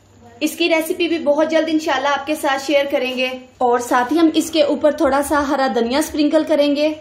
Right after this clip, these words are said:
अगर आपके पास पुदीना है तो आप वो भी sprinkle कर लीजिएगा, बहुत खूबसूरत लगेगा। और अब हम यहाँ पर साथ ही वन टेबल स्पून में one four teaspoon जर्दा color ऐड करेंगे और इसे हम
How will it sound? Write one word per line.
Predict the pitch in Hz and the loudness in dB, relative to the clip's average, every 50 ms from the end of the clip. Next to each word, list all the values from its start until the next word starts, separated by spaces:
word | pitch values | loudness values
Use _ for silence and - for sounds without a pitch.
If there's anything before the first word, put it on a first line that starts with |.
| - - - | -10 -4 -2
अगर | 254 247 269 277 269 | 0 2 2 2 2
आपके | 277 277 - 311 | 2 2 0 0
पास | 302 311 302 302 - - | 0 2 0 0 0 2
पुदीना | 294 277 220 269 262 269 294 311 | 2 2 2 0 0 0 0 2
है | 302 320 320 330 | 2 2 0 0
तो | 349 359 | -2 -4
आप | - - 277 277 269 214 247 | -2 0 0 0 0 0 0
वो | 254 233 | 0 2
भी | 247 320 | 2 0
sprinkle | 320 - 277 285 247 240 262 240 | -2 -2 -2 -2 0 0 0 0
कर | 240 247 233 | 0 0 -2
लीजिएगा, | 220 233 233 214 226 240 240 220 254 214 | -2 -2 -4 -2 0 0 2 2 2 0
बहुत | 208 202 240 240 269 262 - - | 2 2 2 2 2 0 0 0
खूबसूरत | 339 285 - - 330 311 311 311 320 | -2 -2 -2 0 0 2 2 2 0
लगेगा। | 302 269 285 285 262 277 277 294 285 - _ - - | 0 0 0 0 0 0 -2 -2 -4 -8 _ -4 0
और | 262 247 240 240 | 2 2 4 2
अब | 240 - 277 285 330 339 | 2 2 2 2 4 4
हम | 349 330 311 | 4 4 4
यहाँ | 311 302 285 311 311 | 4 2 2 2 2
पर | 311 320 311 | 2 0 -2
साथ | - - 330 269 254 262 285 | -2 0 0 0 2 2 0
ही | 302 302 | -2 0
वन | 269 294 302 311 | 2 2 2 2
टेबल | 339 359 277 320 320 320 | 2 0 0 0 0 -2
स्पून | 330 - 320 302 294 294 285 | -2 -2 0 0 2 2 2
में | 285 294 294 302 320 311 - - | 2 2 2 2 0 -2 -4 -2
one | 220 277 285 302 302 | 0 2 2 2 2
four | 349 339 330 330 | 0 0 0 2
teaspoon | 330 302 294 302 - 294 302 302 285 269 | 2 0 0 0 -2 -2 0 2 2 2
जर्दा | 277 240 220 269 277 277 | 0 0 0 0 -2 0
color | 277 254 262 285 285 - | 0 0 0 0 -2 -2
ऐड | 311 311 311 262 | -2 -2 0 0
करेंगे | - 311 302 302 294 277 302 302 330 - - - - _ _ _ _ _ _ - | 2 2 2 2 0 0 0 -2 -2 -4 -10 -18 -20 _ _ _ _ _ _ 0
और | 247 247 254 269 | 2 2 2 0
इसे | - - 285 - - 330 | -2 -4 -6 -2 0 2
हम | 302 294 294 | 2 4 2